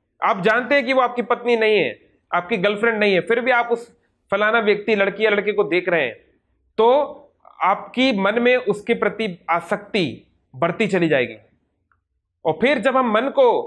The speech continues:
किसी वस्तु में लगाते जाते हैं तो मन हेलीकॉप्टर की तरह हॉवर करने लगता है, जैसे एक हेलीकॉप्टर।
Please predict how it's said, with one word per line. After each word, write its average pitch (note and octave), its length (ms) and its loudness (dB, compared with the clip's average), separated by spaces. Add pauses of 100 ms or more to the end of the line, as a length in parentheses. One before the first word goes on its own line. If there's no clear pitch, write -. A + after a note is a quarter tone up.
(360)
किसी G#3+ 200 -2
वस्तु A3+ 300 -2
में C4 120 2
लगाते A3+ 380 0
जाते A#3+ 220 2
हैं G#3+ 100 0
तो G#3+ 60 2
मन A3 240 0
हेलीकॉप्टर A#3 640 0
की B3+ 100 -4
तरह A#3 160 0
हॉवर G#3+ 320 0
करने F#3 220 0
लगता D#3+ 240 -2
है, B2 80 0
जैसे C#3+ 200 -6
एक D#3 80 -4
हेलीकॉप्टर। D3+ 500 -2